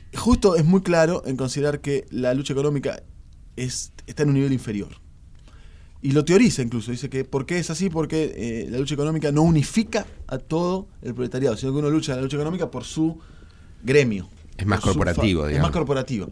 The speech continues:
Speaker 1: Está bien, dice, está bien, eh, porque permite elevar moral y materialmente a los trabajadores, pero la lucha política barra electoral es mejor y hay que apuntar a eso. Con lo cual, el Partido Socialista siempre tiene esta actitud medio, eh, ambigua.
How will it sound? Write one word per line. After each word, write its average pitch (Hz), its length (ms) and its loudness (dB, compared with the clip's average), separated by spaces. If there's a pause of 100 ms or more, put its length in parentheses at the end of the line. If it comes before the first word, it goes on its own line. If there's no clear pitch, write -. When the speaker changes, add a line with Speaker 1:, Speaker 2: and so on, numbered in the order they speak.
(140)
Speaker 1:
Está - 240 2
bien, 196 300 6
dice, 131 220 -4
está 127 160 -8
bien, 151 280 0 (400)
eh, 104 220 -6
porque 113 340 -6 (340)
permite 131 320 0
elevar 127 340 4
moral 131 300 2
y 131 40 2
materialmente 131 540 -2
a 127 40 -4
los 120 120 -6
trabajadores, 139 500 -6
pero 185 300 -2 (420)
la 120 140 0
lucha 160 240 2
política 156 580 0 (240)
barra 127 360 0
electoral 151 560 -2 (340)
es 151 320 -2 (300)
mejor 127 260 -2
y 143 60 6
hay 151 60 4
que 156 80 2
apuntar 143 340 0
a 143 80 2
eso. - 220 -6
Con 165 120 -2
lo 185 80 0
cual, 247 220 4 (200)
el - 60 -12
Partido 208 240 2
Socialista 220 220 2
siempre 196 240 0
tiene 196 100 2
esta 180 140 -4
actitud 165 320 0
medio, 180 460 2 (360)
eh, 127 760 0
ambigua. 131 480 4